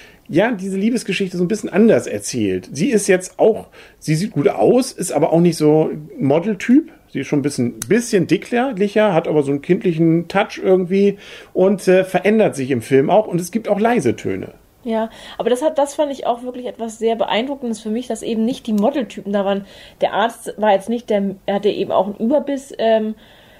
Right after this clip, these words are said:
Speaker 2: war eben auch ein bisschen, äh, ja, wie soll man sagen, ein bisschen Spießer auch vor dem Herrn. Es war nicht so dieser Mega-Macho-Typ, den alle, auf den alle Frauen stehen. Von daher fand ich das wirklich mal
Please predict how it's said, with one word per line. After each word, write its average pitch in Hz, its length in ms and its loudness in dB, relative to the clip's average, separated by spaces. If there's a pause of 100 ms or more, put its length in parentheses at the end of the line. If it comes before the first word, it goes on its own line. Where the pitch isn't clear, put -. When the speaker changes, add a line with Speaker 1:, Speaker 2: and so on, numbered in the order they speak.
(460)
Speaker 2:
war 226 160 2
eben 208 160 -2
auch 214 200 0
ein 233 100 -6
bisschen, 240 500 -2
äh, 214 420 0
ja, 196 340 -6
wie 208 80 -2
soll 202 140 0
man 196 180 0
sagen, 196 540 2 (220)
ein - 140 -6
bisschen 233 280 0
Spießer 269 500 -2
auch 247 100 2
vor 262 160 0
dem 247 140 2
Herrn. 240 280 -2
Es 214 140 -8
war 220 80 4
nicht 226 160 -2
so 226 100 -6
dieser 202 440 0 (320)
Mega-Macho-Typ, 214 840 0
den 208 220 -4
alle, - 300 2
auf - 140 -2 (160)
den 196 180 -4
alle 196 160 -2
Frauen 190 320 0
stehen. 262 340 -6 (540)
Von 233 200 2
daher 240 300 0
fand 254 220 -2
ich 262 60 -2
das 240 180 -4
wirklich 247 200 -4
mal 226 300 0